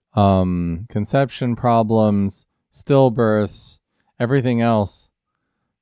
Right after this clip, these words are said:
I just have to keep thinking of Matthew twenty-four. If God doesn't step in,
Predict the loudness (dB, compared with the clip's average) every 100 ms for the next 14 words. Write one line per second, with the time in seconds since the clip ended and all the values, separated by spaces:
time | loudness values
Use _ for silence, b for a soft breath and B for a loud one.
0 | _ -8 -4 -4 -4 -2 -2 -2 -4 -4
1 | -2 -2 0 0 -2 -4 -10 -8 -2 -2
2 | 0 0 0 0 0 -2 -2 0 -2 -4
3 | -8 _ _ _ -6 -2 0 0 0 -2
4 | -4 -2 0 0 0 0 -4